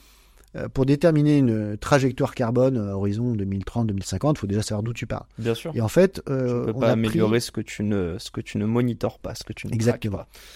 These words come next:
Speaker 1: On est parti sur un, un bilan carbone scope trois. Alors, je sais pas si ça te parle.
Speaker 2: Pas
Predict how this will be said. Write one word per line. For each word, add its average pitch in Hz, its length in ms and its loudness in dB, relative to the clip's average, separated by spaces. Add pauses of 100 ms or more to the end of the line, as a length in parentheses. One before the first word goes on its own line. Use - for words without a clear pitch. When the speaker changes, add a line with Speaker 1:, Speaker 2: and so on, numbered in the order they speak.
(120)
Speaker 1:
On 127 80 2
est 139 80 6
parti 143 320 0
sur 143 260 0
un, 113 380 2
un 113 160 -4
bilan 135 320 2
carbone 139 320 0
scope - 340 -2
trois. 120 220 0
Alors, 90 100 -2
je - 60 -12
sais - 40 -20
pas 107 80 -6
si - 120 -8
ça 104 120 -4
te - 60 -18 (160)
parle. 120 440 0
Speaker 2:
Pas - 140 -2